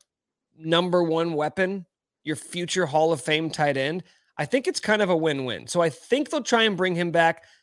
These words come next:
You probably let Justin Watson test the market. And with Mecole,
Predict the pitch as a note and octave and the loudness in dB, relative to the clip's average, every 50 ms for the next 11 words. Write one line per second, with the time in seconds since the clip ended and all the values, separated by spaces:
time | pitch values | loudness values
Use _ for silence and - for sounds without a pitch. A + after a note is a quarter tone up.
0 | _ _ _ - - C3+ - - F#3 F#3+ G#3 G#3 F#3 G3+ F#3+ F#3+ F#3+ E3+ E3+ D3+ | _ _ _ -14 -8 -2 2 4 6 6 6 6 6 6 6 6 6 4 2 2
1 | F3 F3+ E3+ - - F3+ E3 D#3 D#3+ D#3+ D#3 - F3 E3 D3 - E3 D#3 - - | 2 2 2 0 -2 -2 -2 0 0 -2 -2 -2 -4 -6 -4 -2 -2 -2 -2 -2
2 | - D3 C#3 C3+ C#3 D3+ - F3 E3+ E3 - E3 E3 E3 E3 E3 - D#3+ D#3 D#3 | -6 -4 -4 -2 -2 -2 -2 -2 -2 -2 -2 -4 -4 -4 -4 -6 -6 -6 -8 -8
3 | - - F#3+ G#3 G#3+ G3 F#3+ F#3 | -4 0 4 4 4 4 2 0